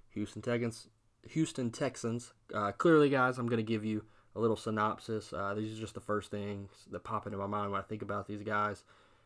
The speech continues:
and how I feel about them. The,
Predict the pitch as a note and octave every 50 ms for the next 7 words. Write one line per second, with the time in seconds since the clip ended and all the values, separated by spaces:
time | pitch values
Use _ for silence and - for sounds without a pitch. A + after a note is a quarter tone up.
0 | _ _ _ _ G2 G2 F#2+ F#2+ G2 G2 G2 F#2+ - - - _ _ _ _ _
1 | _ _ _ _ _ _ _ _ _ _ _ _ _ _ _ _ _ _ _ _
2 | _ _ _ _ _ _ _ _ _ _ _ - - _ _ - - _ _ -
3 | - - - _ _ - - - - A#2+ A#2+ A2+ G#2+ G#2 - - B2+ B2+ B2 A#2+
4 | A#2 A#2 A#2 A2+ A2 - A#2 A2+ A2 G#2+ G#2